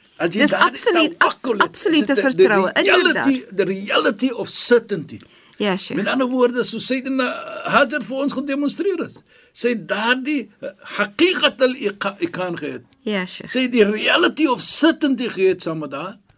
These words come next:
Speaker 1: deur vertroue te wys in Allah subhanahu wa ta'ala, en kyk wat was die einde.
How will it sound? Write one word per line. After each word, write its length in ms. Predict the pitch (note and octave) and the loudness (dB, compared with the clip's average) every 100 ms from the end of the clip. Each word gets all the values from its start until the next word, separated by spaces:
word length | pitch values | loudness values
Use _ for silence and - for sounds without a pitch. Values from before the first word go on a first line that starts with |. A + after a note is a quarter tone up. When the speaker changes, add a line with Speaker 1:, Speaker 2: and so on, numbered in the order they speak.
| _ _ _ C#3+ | _ _ _ 2
Speaker 1:
deur 220 | G#3 G3+ | 2 2
vertroue 640 | G#3 G3+ C4 G4+ F#4+ D#4 | -2 -2 2 4 4 4
te 120 | A#3 | 0
wys 220 | F3+ F3 F3 | 2 0 0
in 80 | |
Allah 280 | D#3 D#3+ E3 | -4 -2 -2
subhanahu 500 | - C3+ - D3+ D3+ | -2 -10 -6 -4 -4
wa 80 | D3+ | -6
ta'ala, 400 | - F3 G3 F#3+ | -6 -4 -4 -6
en 80 | D#3 | -6
kyk 160 | D3 C3 | -6 -8
wat 140 | B2+ | -10
was 140 | B2 A2+ | -12 -12
die 120 | B2+ | -12
einde. 260 | A2+ G#2+ | -12 -14